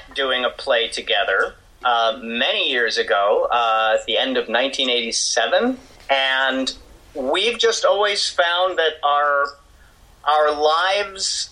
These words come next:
and our careers were always sort of meshed together, and we just, we find we, uh,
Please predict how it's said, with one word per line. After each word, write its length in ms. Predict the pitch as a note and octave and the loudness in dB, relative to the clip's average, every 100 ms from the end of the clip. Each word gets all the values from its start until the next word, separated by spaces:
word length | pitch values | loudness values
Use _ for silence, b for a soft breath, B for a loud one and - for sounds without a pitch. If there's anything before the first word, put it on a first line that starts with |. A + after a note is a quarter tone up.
| - | -2
and 480 | C#3 C3+ C3 C3 C3 | 0 0 0 -2 -2
our 160 | C#3 C3+ | 0 0
careers 720 | - C#3+ D3+ E3+ F3+ E3+ - | 0 0 0 0 0 -2 -2
were 160 | C#3+ | 0
always 300 | D3 D#3 F3+ | 2 2 2
sort 320 | - - D3+ C#3+ | 0 2 2 0
of 220 | B2+ B2 | -2 -4
meshed 400 | B2+ C#3+ C#3+ - | -2 0 -2 -2
together, 680 | D#3 C3+ C#3 D#3 E3+ - - | 0 0 2 0 0 -2 -4
and 680 | C3 C3 C3 C3 B2+ B2+ - - - - - - | -4 -2 0 0 -2 -6 -8 -16 -20 -20 -20 -14
we 380 | B2 C3 D3 D#3 | -8 -2 -2 -2
just, 340 | E3+ D#3+ - | -2 -2 -4
we 140 | D3 D#3+ | -2 -2
find 440 | - E3+ E3+ E3+ | 0 2 2 -2
we, 360 | D3 D3+ D3 C#3 | -4 -4 0 2
uh, 400 | C3+ C3+ C3 | 2 2 0